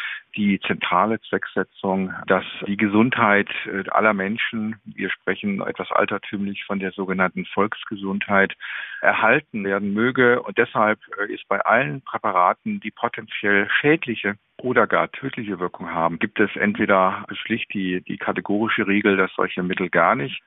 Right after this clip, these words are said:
erworben, weitergegeben, äh, angebaut und so weiter dürfen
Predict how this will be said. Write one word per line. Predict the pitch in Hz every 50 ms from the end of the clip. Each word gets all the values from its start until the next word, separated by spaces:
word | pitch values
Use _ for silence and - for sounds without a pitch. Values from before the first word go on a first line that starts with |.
| _ _ -
erworben, | 92 92 82 87 92 98 107 113 117 120 110 101 90
weitergegeben, | 87 87 95 104 - 110 - - 92 82 92 90 92 92 90 87 87 87 87 - - - -
äh, | 87
angebaut | 87 87 - - - 101 104 101 95 87 95 92 92 95 -
und | - 95 90 -
so | - 90
weiter | 90 87 90 - 98 87
dürfen | 85 98 101 107 110 - - 117 110 110